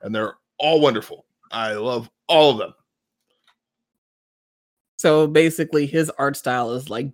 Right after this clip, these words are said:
Speaker 2: dead, decaying type of, like, zombie. Well, I wouldn't say zombie-ish. It's, like, dead and decaying. It's dark.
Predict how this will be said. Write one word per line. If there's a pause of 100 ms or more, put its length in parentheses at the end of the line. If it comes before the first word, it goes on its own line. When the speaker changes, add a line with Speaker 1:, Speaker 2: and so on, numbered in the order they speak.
Speaker 2:
dead,
decaying
type
of,
like,
zombie.
Well,
I
wouldn't
say
zombie-ish.
It's,
like,
dead
and
decaying.
It's
dark.